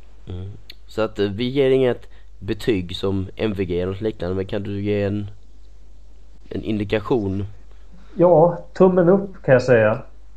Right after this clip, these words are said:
Speaker 1: Tummen
Speaker 2: Men,
Speaker 1: upp.
Speaker 2: eh, inte mer än så.
Speaker 1: All right.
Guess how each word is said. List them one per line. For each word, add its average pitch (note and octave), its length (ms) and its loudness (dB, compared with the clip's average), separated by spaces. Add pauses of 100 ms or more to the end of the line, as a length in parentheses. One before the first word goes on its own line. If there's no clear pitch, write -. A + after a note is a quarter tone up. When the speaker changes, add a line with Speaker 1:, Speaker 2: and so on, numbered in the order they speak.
(140)
Speaker 1:
Tummen C3 420 4
Speaker 2:
Men, C3 140 2 (400)
Speaker 1:
upp. B2+ 120 -6
Speaker 2:
eh, C3 60 -4 (180)
inte B2+ 140 -4
mer C#3+ 100 2
än C3 80 6
så. D3 160 -2 (680)
Speaker 1:
All G#2 180 0
right. F#2 360 -4